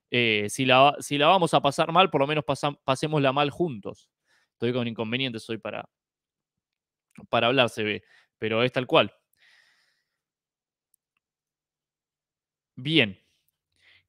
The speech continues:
A ver, estamos. Rebores, mister T alimentado polenta. Renuncias, casta y problemas judiciales. El derrotero de Javier Milei con sus candidatos.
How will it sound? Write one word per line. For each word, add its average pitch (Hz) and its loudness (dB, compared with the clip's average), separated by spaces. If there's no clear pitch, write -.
A 110 -6
ver, 120 0
estamos. 113 -4
Rebores, 147 6
mister 143 0
T 151 0
alimentado 127 -2
polenta. - -20
Renuncias, 165 2
casta 208 4
y 151 -2
problemas 170 2
judiciales. 131 -2
El 147 -2
derrotero 165 0
de 170 2
Javier 160 2
Milei 165 0
con 151 -2
sus 139 -6
candidatos. - -6